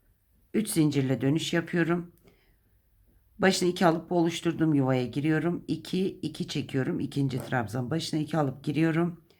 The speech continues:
İki, iki çekiyorum. Üçüncü trabzan. Dördüncü trabzan.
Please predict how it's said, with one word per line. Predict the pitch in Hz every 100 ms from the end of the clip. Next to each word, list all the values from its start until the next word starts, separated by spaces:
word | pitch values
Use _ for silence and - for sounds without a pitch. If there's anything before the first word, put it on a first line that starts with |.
| _ _ _ _ -
İki, | 160 160 - 180
iki | - - 165
çekiyorum. | - 143 - 143 165
Üçüncü | - - 143 139 135
trabzan. | 123 127 117 104 147 156 - _ _ _ _ _ _ _ _ _ _ _ _ _ _ _ _ _ _ _ _ _ _ -
Dördüncü | 160 160 143 147 139 135
trabzan. | 139 127 123 107 143 156 175